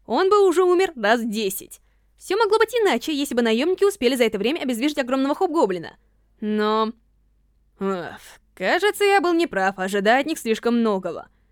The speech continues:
Увидев разницу в силе, наемники решили отступить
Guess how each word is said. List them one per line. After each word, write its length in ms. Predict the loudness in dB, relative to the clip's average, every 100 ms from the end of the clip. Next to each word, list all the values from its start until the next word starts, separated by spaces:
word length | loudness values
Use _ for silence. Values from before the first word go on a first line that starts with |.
| _ _
Увидев 340 | -2 2 2
разницу 380 | 2 2 2 -4
в 60 | -8
силе, 380 | -2 -2 -2 -8 _ _ _
наемники 460 | -4 0 2 2 2
решили 280 | 2 4 2
отступить 680 | 2 -2 -6 -6 -6 -14 -16